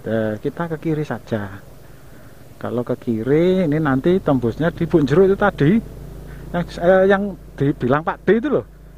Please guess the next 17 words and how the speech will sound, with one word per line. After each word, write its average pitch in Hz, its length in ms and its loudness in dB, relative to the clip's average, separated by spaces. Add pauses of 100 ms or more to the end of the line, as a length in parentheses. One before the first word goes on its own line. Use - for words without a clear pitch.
(180)
<laughs> - 1300 -4
Perumahan 269 520 2
cukup 277 160 0
padat - 320 0
sini, 220 160 0
dulur. 131 320 2 (1200)
Jadi 196 600 -2
kiri 180 320 0
kanan, 175 320 -4
kiri 175 240 -2
kanan, 170 600 -4
eh, 170 1200 -4
rumah-rumah 170 560 -4
penduduknya 151 800 -4 (2500)
banyak, 110 300 -4 (1000)
banyak 110 360 -8
banget 120 360 -6